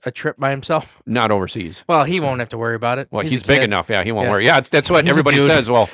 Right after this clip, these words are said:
Speaker 1: <laughs>
Speaker 2: where's, where's, where's Lena at?" And everybody's like, "Well, you don't worry about your son." Well, he's five-foot-five and weighs a hundred fifty pounds. So
Speaker 1: Right.
Speaker 2: if they're gonna take him, it's, they're gonna need some help, you know? So,
Speaker 1: <laughs>
Speaker 2: well, 'cause a lot of, when he comes out of school, a lot, ever, all of his,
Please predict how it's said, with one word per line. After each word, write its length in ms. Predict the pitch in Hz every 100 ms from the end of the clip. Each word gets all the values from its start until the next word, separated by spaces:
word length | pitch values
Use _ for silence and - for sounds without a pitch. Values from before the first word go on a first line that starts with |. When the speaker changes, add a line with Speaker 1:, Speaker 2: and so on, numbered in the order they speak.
| -
Speaker 1:
<laughs> 200 | - 208
Speaker 2:
where's, 260 | - 170 147
where's, 360 | 156 165 151 196
where's 260 | 151 165
Lena 280 | 127 156 160
at?" 340 | 120 110 98 -
And 120 | 107
everybody's 420 | 117 117 117 117
like, 140 | 113 120
"Well, 60 |
you 60 | 127
don't 100 | 135
worry 160 | 131 143
about 200 | 139 131
your 100 | 120
son." 320 | - 156 175
Well, 180 | 131 131
he's 220 | 139 120
five-foot-five 760 | - 143 123 139 123 127 123 113
and 100 | 113
weighs 160 | 110
a 40 | 101
hundred 240 | 120 98
fifty 220 | 104 110
pounds. 340 | 104 117 90 82
So 100 | 139
Speaker 1:
Right. 120 | 127 _
Speaker 2:
if 220 | - 139 131
they're 120 | 135
gonna 160 | 135
take 240 | 117 156 -
him, 140 | 123
it's, 140 | 120 -
they're 180 | 113 127
gonna 180 | 123
need 140 | 117 117
some 260 | - 104 87 _ _
help, 280 | - 113 80 - _ _ _ _ _ _
you 120 | -
know? 240 | 107 113 110
So, 320 | 113 117 104 98 -
Speaker 1:
<laughs> 60 | 202 _ - - - _ _ - _ - - _
Speaker 2:
well, 260 | 180 170 185
'cause 220 | 185 156
a 60 |
lot 280 | 151 151 185
of, 140 | 165 135 -
when 160 | 127
he 100 | 131
comes 260 | 143 151 147
out 120 | 147
of 80 | 135
school, 480 | - 175 160 101 107
a 20 |
lot, 260 | 107 117 -
ever, 220 | 117 131
all 200 | 110 139
of 80 | 135
his, 440 | 127 104 - -